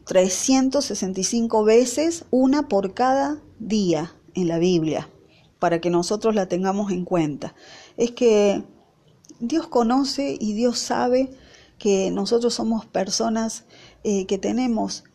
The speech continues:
mm, miedo a distintas circunstancias, distintos temores, distintos temores por causa de,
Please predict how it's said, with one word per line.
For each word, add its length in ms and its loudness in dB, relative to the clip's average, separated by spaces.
mm, 320 -6
miedo 600 2
a 140 -2
distintas 420 -4
circunstancias, 1120 -2
distintos 500 -8
temores, 720 0
distintos 600 -2
temores 600 0
por 220 -4
causa 420 0
de, 400 0